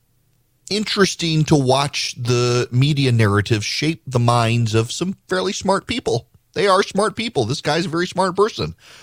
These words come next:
But he's upset that DeSantis did not close beaches in Florida when actually you wanted people to be outside in the sun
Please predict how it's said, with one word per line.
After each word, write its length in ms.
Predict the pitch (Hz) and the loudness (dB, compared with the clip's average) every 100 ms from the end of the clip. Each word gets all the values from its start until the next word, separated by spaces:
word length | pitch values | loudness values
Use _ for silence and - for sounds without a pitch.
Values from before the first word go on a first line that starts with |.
| - | -4
But 120 | - 143 | 2 4
he's 180 | 160 | 4
upset 400 | 175 - - 180 | 0 -2 -2 -2
that 100 | 160 | -2
DeSantis 540 | 156 147 170 151 160 151 | -4 -4 -2 -4 -2 -2
did 140 | 151 | -2
not 180 | 143 131 | -2 -2
close 200 | 156 139 | 0 0
beaches 380 | 120 151 143 123 | 0 -2 -2 -4
in 60 | |
Florida 280 | 120 185 202 | 2 4 6
when 140 | 139 143 | 4 2
actually 320 | 175 - 135 | 0 -2 0
you 160 | 123 | 2
wanted 460 | 131 139 214 254 160 | 4 4 4 2 0
people 280 | 139 95 156 | -2 -2 -2
to 120 | 151 | -2
be 160 | 127 139 | 0 2
outside 460 | 131 - 120 120 | 2 0 -2 0
in 80 | 131 | 0
the 60 | 135 | -2
sun 460 | - 196 117 143 | 0 0 0 -2